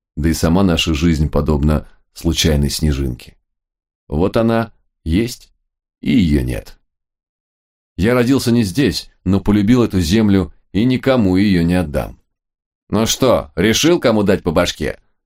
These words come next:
толкнул меня плечом Эд. «Хотелось бы тебе, но долг велит сначала разобраться с Центурионом». «О, я вижу, ты уже в курсе той истории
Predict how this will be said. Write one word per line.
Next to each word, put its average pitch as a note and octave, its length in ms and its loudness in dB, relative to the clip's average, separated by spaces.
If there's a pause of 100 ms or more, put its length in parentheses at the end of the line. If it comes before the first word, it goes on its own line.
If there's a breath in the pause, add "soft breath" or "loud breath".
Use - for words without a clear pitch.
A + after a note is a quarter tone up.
толкнул F#2 380 0
меня E2 200 0
плечом D#2 480 -2
Эд. - 260 -6 (440 soft breath)
«Хотелось A#2+ 500 0
бы F2 100 0
тебе, C2 360 -4 (200)
но G2+ 260 2
долг C3 360 0
велит G#2+ 300 0
сначала B2+ 520 0
разобраться F2+ 840 0
с - 100 -20
Центурионом». F2 800 0 (280)
«О, F3 540 0
я C3 180 2
вижу, C#3 300 2
ты C#3 100 -2
уже C#3 220 2
в C3+ 60 -8
курсе E3 340 0
той B2+ 220 0
истории C#3 540 -2